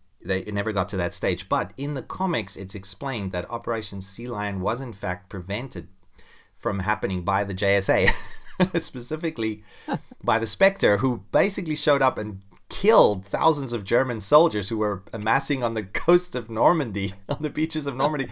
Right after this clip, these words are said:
Speaker 2: <laughs> Wow.
Speaker 1: to, to, you know, uh, cross the channel to go and invade Britain. And the Spectre just devastated them.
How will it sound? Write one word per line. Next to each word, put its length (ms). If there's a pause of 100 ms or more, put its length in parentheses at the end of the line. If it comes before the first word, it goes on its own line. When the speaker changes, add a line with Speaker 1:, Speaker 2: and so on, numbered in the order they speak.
Speaker 2:
<laughs> 80
Wow. 140 (220)
Speaker 1:
to, 340
to, 220
you 320
know, 260 (360)
uh, 260
cross 320
the 80
channel 360
to 140
go 160
and 140
invade 320
Britain. 320
And 120
the 60
Spectre 400
just 380
devastated 560
them. 160